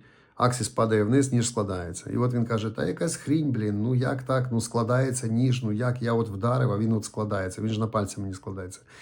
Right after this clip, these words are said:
Ну, мені це просто трохи смішно насправді, тому що я думаю, що Уоррен Осборн, який розробляв цей ніж, він в мене є в колекції, <clears throat> Benchmade Contego. Ну, я не думаю, що треба писати отаку от товстезну книжку до ножа і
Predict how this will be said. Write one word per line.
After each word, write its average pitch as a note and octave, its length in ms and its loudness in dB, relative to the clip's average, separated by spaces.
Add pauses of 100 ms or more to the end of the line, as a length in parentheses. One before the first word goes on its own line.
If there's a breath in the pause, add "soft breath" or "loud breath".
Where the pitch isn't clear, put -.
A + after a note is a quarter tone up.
(360 loud breath)
Ну, B2+ 60 6
мені C#3 240 6
це F#3 140 -2
просто E3+ 280 -6
трохи D#3 260 0
смішно C3+ 380 2
насправді, G#2+ 460 2
тому G#2+ 240 0
що A2+ 200 -2 (460 loud breath)
я A2+ 100 0
думаю, A#2+ 420 4
що A2 460 2 (420 loud breath)
Уоррен B2 300 6
Осборн, B2+ 360 4
який A2+ 220 4
розробляв G#2+ 540 2
цей A2 160 -2
ніж, G#2+ 420 0 (120)
він G#2+ 120 2
в A2+ 40 6
мене A#2 180 4
є A2+ 120 2
в G2+ 60 -6
колекції, G2 520 -2 (160)
<clears throat> - 1300 0
Benchmade G#2 640 0
Contego. G2+ 460 -2 (540 soft breath)
Ну, G#2+ 340 4 (260)
я A2 280 2
не C3+ 120 6
думаю, D3 280 4
що C3 120 0
треба C3 240 2
писати B2+ 320 0
отаку B2 260 0
от B2 100 2
товстезну B2 400 0
книжку B2+ 360 2
до G#2+ 80 -2
ножа A2+ 440 2
і G#2 300 -2